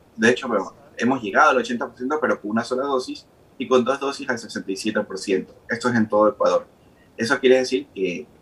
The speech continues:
esto es rezagado, ¿no? Porque cualquier persona de sesenta y cinco años puede ir a vacunarse. También lo mismo en de cincuenta a sesenta y cuatro años, llegamos a sesenta y cuatro por ciento con primera dosis. Esto quiere decir que nos faltan personas,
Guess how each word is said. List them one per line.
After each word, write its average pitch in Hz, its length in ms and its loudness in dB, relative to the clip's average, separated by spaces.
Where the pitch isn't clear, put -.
esto 113 160 -2
es 110 100 0
rezagado, 110 640 4
¿no? 123 260 0
Porque - 160 -20
cualquier 98 340 -6
persona 107 280 -4
de 107 80 -6
sesenta - 320 -12
y - 20 -20
cinco 104 260 -8
años 107 240 -4
puede 95 180 -4
ir - 40 -8
a - 60 -4
vacunarse. - 420 -10
También 135 300 2
lo 135 160 2
mismo 151 280 -2
en 117 140 -2
de 104 240 -4
cincuenta 120 540 0
a 120 40 0
sesenta 110 320 -2
y 107 60 -2
cuatro 120 300 4
años, 127 360 2
llegamos 110 380 0
a 104 80 -6
sesenta - 380 -10
y - 20 -14
cuatro 110 320 -4
por 101 160 -6
ciento 120 340 -2
con 104 160 -8
primera 98 320 2
dosis. - 480 2
Esto - 180 -4
quiere 107 220 4
decir 113 320 2
que - 80 -2
nos - 200 -10
faltan 110 440 2
personas, - 680 -2